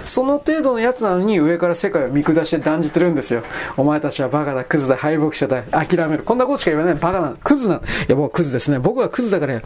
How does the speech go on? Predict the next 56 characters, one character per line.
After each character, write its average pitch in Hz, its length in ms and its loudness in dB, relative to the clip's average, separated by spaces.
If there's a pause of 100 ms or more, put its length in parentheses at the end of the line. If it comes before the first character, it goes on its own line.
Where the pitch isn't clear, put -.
(520)
ク 190 120 4
ズ 147 120 0
は 147 100 0
ク - 120 -4
ズ 135 120 -2
の 135 80 0
こ 113 100 -2
と 131 100 -2
を - 20 0
一 117 160 -4
番 135 120 0
よ 139 80 0
く 127 100 -2
知 - 140 -4
っ - 20 -14
て - 140 4
い - 40 12
る。 - 80 4 (320)
こ 160 100 4
ん 170 40 4
な、 185 120 0
こ 208 120 -2
ん - 20 0
な 208 100 0
感 196 120 0
じ 185 60 -2
の 190 60 0
人 185 140 2
な 160 60 0
ん 131 80 -6
で、 127 80 -4
僕 117 240 -2
は。 110 100 0 (640)
だ 160 120 4
か 190 100 0
ら 147 80 0
ね、 131 480 -2 (1600)
な 135 80 4
ん 214 80 0
だ 170 80 0
ろ - 80 -8
う。 - 40 -10 (1000)
ま 170 460 0
あ、 - 100 -16
嘘 285 280 2
で、 202 160 0
い 160 60 0
や、 156 100 4
嘘 240 180 0
は 190 80 2
ダ 143 140 -2
メ 156 60 2
な 147 80 0
の 120 40 -12
か - 140 -4
な？ 160 80 -2